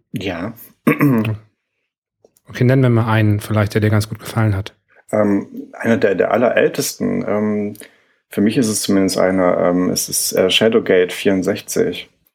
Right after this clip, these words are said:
Speaker 1: von, von neunzehnhundertneunundneunzig. Hast du es gespielt?
Speaker 2: Ich nicht, nee.
Speaker 1: Okay, du solltest es mal spielen, weil es ist, ich finde, das ist quasi so der, der, der Ur-Walking-Simulator irgendwie, der, ähm,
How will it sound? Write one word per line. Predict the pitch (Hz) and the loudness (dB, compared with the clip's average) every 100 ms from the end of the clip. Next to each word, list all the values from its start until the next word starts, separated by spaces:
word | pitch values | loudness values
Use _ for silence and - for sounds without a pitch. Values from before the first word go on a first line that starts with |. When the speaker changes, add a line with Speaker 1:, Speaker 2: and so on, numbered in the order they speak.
| _ _ - | _ _ -14
Speaker 1:
von, | - 92 87 | -6 -6 -4
von | 92 90 90 90 | -2 -2 -2 -2
neunzehnhundertneunundneunzig. | 90 87 - 90 92 90 95 92 113 - 107 | -4 -4 -4 -4 -2 0 0 0 -2 -2 -4
Hast | 85 | -2
du | 104 | 0
es | 123 | 0
gespielt? | - - - 135 147 - _ | -2 -6 0 0 0 -8 _
Speaker 2:
Ich | 147 | -2
nicht, | 170 120 113 | 0 0 2
nee. | 101 - | 0 -2
Speaker 1:
Okay, | 90 87 | -8 -8
du | 82 | -2
solltest | 92 - - | -2 -2 -4
es | - | -4
mal | 87 | -4
spielen, | - 110 90 | -2 0 0
weil | 85 | -2
es | - | -2
ist, | - - | -4 -4
ich | 123 | -4
finde, | - 151 | 0 4
das | 123 107 | 4 2
ist | 98 | -4
quasi | - 104 92 | -2 -2 0
so | 95 | 0
der, | 90 87 | 0 -2
der, | 85 85 | -2 -4
der | 80 87 90 | -4 -8 -4
Ur-Walking-Simulator | 110 120 98 107 - _ _ _ _ - 92 92 92 92 90 85 - _ - - 90 95 90 87 87 92 87 | 0 2 2 -2 -8 _ _ _ _ 0 2 2 0 2 0 -2 -8 _ -12 -4 0 2 2 -2 0 2 2
irgendwie, | 87 90 90 | 0 -2 -2
der, | 85 87 85 85 90 | 0 0 0 -2 -4
ähm, | 90 87 85 85 | -4 -4 -4 -6